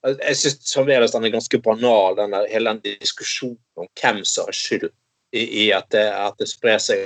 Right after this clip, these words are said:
og, og liksom at man skal, ja, den gruppen har litt mer skyld enn andre, og alt det der. Og som jeg har sagt før i dette programmet, så, eh, altså, hadde man bare bestemt at i år så må vi faktisk holde grensen stengt til vi har fått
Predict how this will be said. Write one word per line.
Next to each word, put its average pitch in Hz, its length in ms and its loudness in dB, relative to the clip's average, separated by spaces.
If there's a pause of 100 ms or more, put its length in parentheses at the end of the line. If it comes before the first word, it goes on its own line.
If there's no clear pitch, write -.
og, 104 220 2 (380)
og 120 200 4
liksom 117 260 2
at 107 160 2
man 107 140 -2
skal, 113 240 0
ja, 117 160 0 (280)
den 120 240 2
gruppen 117 380 -2
har 110 60 2
litt 120 180 0
mer 113 140 -4
skyld 110 260 2
enn 92 120 -2
andre, 107 320 0
og 98 80 4
alt 101 120 -2
det - 120 -10
der. 98 120 2
Og 98 400 4
som - 140 -4
jeg 123 80 6
har - 60 0
sagt - 260 -2
før 120 160 4
i 92 100 2
dette 92 240 -4
programmet, 107 400 0
så, 107 140 4 (600)
eh, 120 140 -6 (140)
altså, 123 340 2
hadde 131 160 2
man 123 80 2
bare 120 160 2
bestemt 123 560 -2
at 107 220 -2
i 127 80 0
år 113 420 2
så 110 220 2 (540)
må 123 180 4
vi 104 80 0
faktisk 107 400 0
holde 107 180 2
grensen 101 340 -2
stengt - 600 -6
til 107 160 4
vi 104 60 6
har 101 60 -8
fått - 200 0